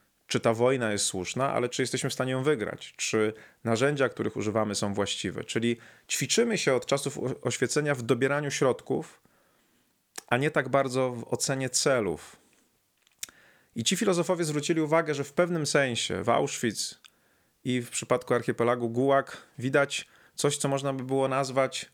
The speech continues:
wykorzystaniem technologii, wykorzystaniem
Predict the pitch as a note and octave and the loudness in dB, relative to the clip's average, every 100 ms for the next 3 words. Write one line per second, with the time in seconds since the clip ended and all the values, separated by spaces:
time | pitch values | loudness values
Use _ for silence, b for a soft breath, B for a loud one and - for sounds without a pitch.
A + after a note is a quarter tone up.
0 | _ _ _ _ _ A#2+ A#2+ - B2+ C3+ | _ _ _ _ _ -6 -4 0 0 2
1 | - E3+ F3+ D#3 G#2 F#2+ - - B2+ A#2 | 2 2 2 0 -2 -2 -2 -2 0 2
2 | A#2 G#2 F#2 G#2 A#2 - G#2+ G#2+ A2 A#2 | 2 0 -4 -6 -6 -8 -6 -4 -2 -2
3 | - C#3 C#3+ B2+ A#2+ | -2 -2 -2 -2 -4